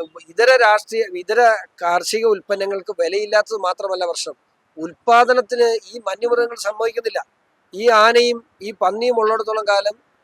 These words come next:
കേരളത്തിന്റെ നാനൂറ്റി പത്ത് പഞ്ചായത്തുകളിൽ ഇരുന്നൂറ്റി എൺപത് എണ്ണം വനാതിർത്തി പങ്കെടുത്തു.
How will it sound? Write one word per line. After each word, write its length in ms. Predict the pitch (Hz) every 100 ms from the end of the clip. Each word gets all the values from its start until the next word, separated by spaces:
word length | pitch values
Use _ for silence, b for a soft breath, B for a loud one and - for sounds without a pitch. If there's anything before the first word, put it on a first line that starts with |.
| -
കേരളത്തിന്റെ 560 | 175 196 220 - 214 220
നാനൂറ്റി 600 | 202 180 196 233 240 247
പത്ത് 340 | - 233 -
പഞ്ചായത്തുകളിൽ 760 | 233 208 185 180 175 156 160 -
ഇരുന്നൂറ്റി 340 | 160 202 208
എൺപത് 300 | 202 196 214
എണ്ണം 240 | 208 208 220 _ - _ _
വനാതിർത്തി 440 | 165 185 214 220 220
പങ്കെടുത്തു. 400 | 208 208 202